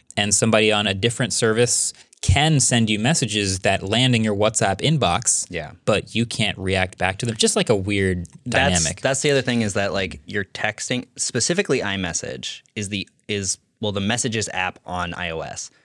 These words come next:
Speaker 2: is, like, one of the only messaging apps that changes its feature set based on the recipient. It is the only one, 'cause everyone else,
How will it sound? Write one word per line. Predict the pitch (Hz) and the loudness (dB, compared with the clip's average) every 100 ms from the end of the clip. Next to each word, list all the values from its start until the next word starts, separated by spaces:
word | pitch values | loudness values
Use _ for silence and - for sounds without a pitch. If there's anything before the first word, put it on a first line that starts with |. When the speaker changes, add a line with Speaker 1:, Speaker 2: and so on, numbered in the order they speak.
| _ _ - | _ _ -6
Speaker 2:
is, | 107 | -2
like, | 104 98 - _ | -2 -2 -6 _
one | 98 127 | -2 0
of | 127 | 0
the | 110 - _ | -2 -4 _
only | - 113 127 139 143 143 147 - | -4 0 2 2 2 0 -2 -6
messaging | 104 95 117 123 127 | -6 -4 -4 -4 -2
apps | 127 139 - - - | -2 -4 -6 -8 -4
that | 104 - | -4 -4
changes | - - 107 113 120 131 131 123 - - _ _ | -4 -4 -2 -2 0 0 0 0 -2 -6 _ _
its | - 104 - - | -6 -6 -4 -6
feature | - - 107 139 131 | -8 -8 -4 -4 -2
set | - 143 165 - _ _ _ _ _ - | 0 0 -2 -6 _ _ _ _ _ -2
based | 104 101 - | 0 0 -4
on | 95 | -4
the | 90 | -4
recipient. | 82 85 - - - - | -6 -8 -10 -16 -14 -6
It | 104 | -4
is | 98 | -4
the | 101 - | -6 -2
only | 117 110 107 | 0 0 0
one, | 90 80 - | -4 -8 -14
'cause | - 110 | -8 -4
everyone | 123 139 143 | 0 2 2
else, | 131 123 - - | 2 0 -2 -10